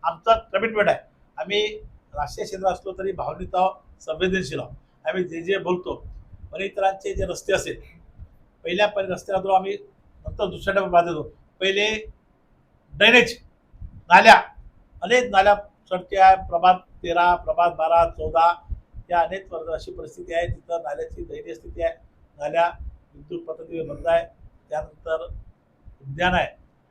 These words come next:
आणि त्यानंतर वणी शहराचं सौंदर्यीकरण आहे, स्वच्छ वणी शहर व्हावं, कचरामुक्त वणी शहर व्हावं. वणीचं अतिक्रमणाचा विषय आहे, फार मोठ्या रस्त्याचे सामान्य माणसाला त्रास होणार नाही,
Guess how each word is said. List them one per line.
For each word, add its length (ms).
आणि 140
त्यानंतर 440
वणी 220
शहराचं 800
सौंदर्यीकरण 680
आहे, 100
स्वच्छ 380
वणी 220
शहर 180
व्हावं, 320
कचरामुक्त 540
वणी 220
शहर 160
व्हावं. 280
वणीचं 300
अतिक्रमणाचा 560
विषय 260
आहे, 120
फार 140
मोठ्या 280
रस्त्याचे 560
सामान्य 460
माणसाला 400
त्रास 340
होणार 180
नाही, 140